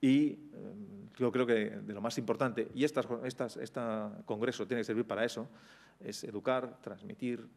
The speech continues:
en fin, comunicarle al, al público en general, a la, a la gente en general, que cortar un árbol no es malo, que es, es más, es, es lo, es lo conveniente, es lo necesario para conservar lo que ellos mismos, eh,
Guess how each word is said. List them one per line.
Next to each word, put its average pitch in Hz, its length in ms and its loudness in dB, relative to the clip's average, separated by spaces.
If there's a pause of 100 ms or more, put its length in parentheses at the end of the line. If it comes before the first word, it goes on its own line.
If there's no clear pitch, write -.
(100)
en 120 80 -20
fin, 113 240 -8
comunicarle 127 800 0
al, 104 340 -4
al 104 160 -12
público 131 360 2
en 98 60 -10
general, 113 440 -4
a 101 160 -16
la, 92 320 -20
a 101 40 -18
la 95 60 -16
gente 135 240 -2
en - 80 -8
general, 113 300 -2 (480)
que 110 100 -4
cortar 120 260 0
un 120 100 0
árbol 117 200 2
no 104 80 -6
es 95 60 -12
malo, 110 260 -4 (400)
que 90 240 -10
es, 107 100 -10 (140)
es 120 80 -4
más, 117 380 -4
es, - 160 -12
es - 140 -12
lo, 123 160 2
es 135 100 -2
lo 151 100 4
conveniente, 110 480 -2
es 107 80 -6
lo 131 120 -2
necesario 131 440 2
para 107 240 -2 (260)
conservar 117 600 2
lo 113 160 0
que - 80 -2
ellos 131 240 0
mismos, 127 400 -6 (140)
eh, 104 280 -8